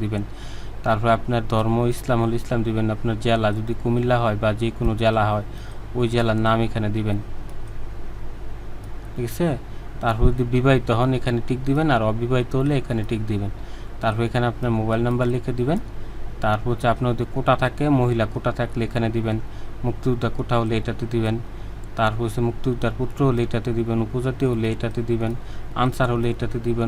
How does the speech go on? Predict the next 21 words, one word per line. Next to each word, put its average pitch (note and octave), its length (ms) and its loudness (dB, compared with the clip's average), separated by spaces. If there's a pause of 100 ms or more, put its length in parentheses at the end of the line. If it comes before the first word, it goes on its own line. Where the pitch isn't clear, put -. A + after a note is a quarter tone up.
অন্যান্য A#2+ 340 2
হলে A2+ 180 0
এটাতে A#2 300 -4
দিবেন, A2+ 220 0 (460)
ঠিক B2+ 160 -4
আছে? - 200 -2
এখানে A2+ 280 2
টিপ A#2+ 200 0
দিয়ে A#2 160 2
দিবেন G#2+ 240 0
যেটা B2 280 4
আছে B2 220 0
এটা। G2 160 -4 (680)
তারপরে A#2 360 2
স্থায়ী B2 300 2
ঠিকানা A#2 300 0
আপনার A#2 200 0 (100)
গ্রাম A#2 200 8 (100)
এখানে A2+ 240 0 (100)
লিখবেন, A2 300 0 (120)
ডাকঘর A2 360 4